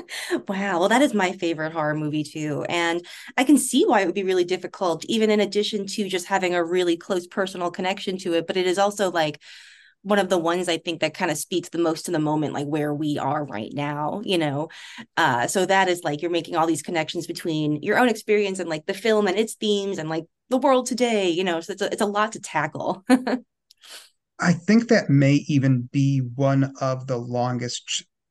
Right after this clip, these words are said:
Speaker 2: sections that I wrote for the book, just because there is so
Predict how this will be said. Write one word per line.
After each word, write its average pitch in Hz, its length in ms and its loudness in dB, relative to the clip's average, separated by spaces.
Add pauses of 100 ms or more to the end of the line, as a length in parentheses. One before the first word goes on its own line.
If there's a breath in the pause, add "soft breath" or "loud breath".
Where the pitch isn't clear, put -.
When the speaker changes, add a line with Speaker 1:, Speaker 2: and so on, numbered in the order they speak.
(320)
Speaker 2:
sections 135 600 2
that 120 140 -2 (140)
I 131 180 2
wrote 120 260 -2
for 127 340 -2
the 120 120 -6
book, 127 340 -6
just 135 200 -6
because 135 260 -2
there 127 220 -4 (120)
is 127 320 -2
so 123 260 -2